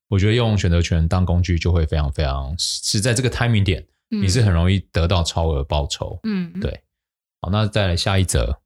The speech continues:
Speaker 2: 下一则是目前市场对联储会减码的声明反应平平，但非常有可能只是暴风雨前的宁静，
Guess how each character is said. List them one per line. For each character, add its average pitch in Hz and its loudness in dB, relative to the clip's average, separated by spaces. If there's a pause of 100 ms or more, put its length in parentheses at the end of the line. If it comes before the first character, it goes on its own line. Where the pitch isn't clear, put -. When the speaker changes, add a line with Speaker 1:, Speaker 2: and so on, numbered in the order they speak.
(460)
Speaker 2:
下 226 -4
一 233 -6
则 196 -4
是 214 -4 (280)
目 294 -4
前 214 -2
市 240 -4
场 175 -4
对 208 -2
联 185 -2
储 190 -6
会 185 -4
减 165 -6
码 175 -4
的 156 -10
声 180 -4
明 175 -6 (300)
反 165 -6
应 202 -4
平 160 -8
平， 151 -10 (340)
但 214 -4
非 233 -4
常 226 -2
有 185 -2
可 185 -4
能 160 -4
只 160 -8
是 190 -4
暴 202 -4
风 196 -4
雨 170 -4
前 156 -10
的 151 -6
宁 156 -6
静， 196 -6